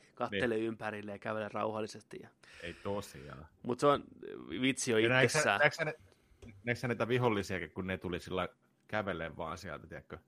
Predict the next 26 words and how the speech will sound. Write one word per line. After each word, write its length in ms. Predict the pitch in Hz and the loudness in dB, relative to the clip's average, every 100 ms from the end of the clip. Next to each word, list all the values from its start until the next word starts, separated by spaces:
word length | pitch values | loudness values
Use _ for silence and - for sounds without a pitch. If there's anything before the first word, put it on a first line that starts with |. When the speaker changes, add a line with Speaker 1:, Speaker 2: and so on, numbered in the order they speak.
| - | -8
Speaker 2:
Ne, 80 | 95 | -6
Speaker 1:
Niin 140 | 104 | -2
Speaker 2:
"Joo, 120 | 107 | -2
Speaker 1:
on. 60 | 104 | 0
Speaker 2:
mä, 180 | 104 - - 139 | -2 -4 -8 -8
he-, 140 | 135 139 | -4 2
hei, 160 | 156 | 4
mä 160 | 131 156 | 4 2
kierrän 300 | - 143 127 | 4 2 2
selustaa", 500 | 143 123 104 90 60 | 2 2 2 -2 -2
ihan 220 | 90 90 | -2 -2
rauhassa 480 | 90 87 82 92 87 | 2 2 2 -2 -6
siinä. 140 | 80 85 | -10 -4
Speaker 1:
Niin 140 | 120 | 0
Speaker 2:
Se 60 | 107 | 2
ei 40 | |
Speaker 1:
on. 60 | 98 | 4
Speaker 2:
liiku 240 | 104 98 | 4 4
mihinkään 480 | 92 95 90 - 87 | 0 0 -2 -4 -4
se 100 | 90 | -4
äijä 260 | 82 82 85 | -4 -4 -6
sinne. 220 | 78 78 - - | -8 -16 -14 -10
Speaker 1:
Joo. 240 | - - - _ _ - - - | -10 -10 -14 _ _ -20 -20 -16
Speaker 2:
Joo, 100 | 85 | -12
joo, 380 | 82 80 80 78 | -8 -6 -6 -6
ei. 420 | 82 87 87 82 | -6 -4 -2 -4